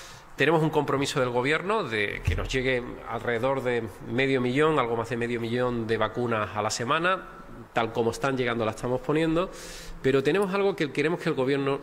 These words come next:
nos solucione. Nos llegan más vacunas de AstraZeneca y nosotros ya no podemos poner más vacunas AstraZeneca porque tenemos unos límites, eh, en términos, eh, digamos, de edad, unos ratios, y nos llegan menos de Pfizer o de Moderna, que son las que sí podemos poner de manera más general.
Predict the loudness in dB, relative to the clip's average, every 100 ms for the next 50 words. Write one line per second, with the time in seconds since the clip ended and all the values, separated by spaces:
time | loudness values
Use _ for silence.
0 | -4 0 2 2 0 -8 -8 -2 -2 -2
1 | -6 -8 -12 -20 -18 -18 -18 -2 0 2
2 | 2 2 0 -6 -2 0 0 0 -2 0
3 | 0 0 -2 -6 -6 -2 -2 -2 -4 -2
4 | -2 0 2 0 -2 -6 -8 -14 -2 0
5 | 2 2 2 2 2 2 2 2 0 0
6 | 0 0 0 -6 -2 -2 0 0 0 0
7 | -2 0 0 2 0 -2 -4 -2 0 0
8 | 0 0 0 2 2 0 -2 -8 -12 -16
9 | -6 0 2 2 -2 -2 0 2 2 2
10 | 0 0 2 2 0 -4 -8 -6 -4 0
11 | 0 2 2 2 0 -2 -8 -4 -2 0
12 | 0 0 -4 -6 -14 -14 -14 -16 -20 -2
13 | 2 4 4 4 4 2 2 -2 0 0
14 | 0 0 0 0 2 2 4 4 2 0
15 | -2 -2 -2 0 0 -2 0 2 0 0
16 | 0 0 0 0 0 0 -4 -4 -6 -6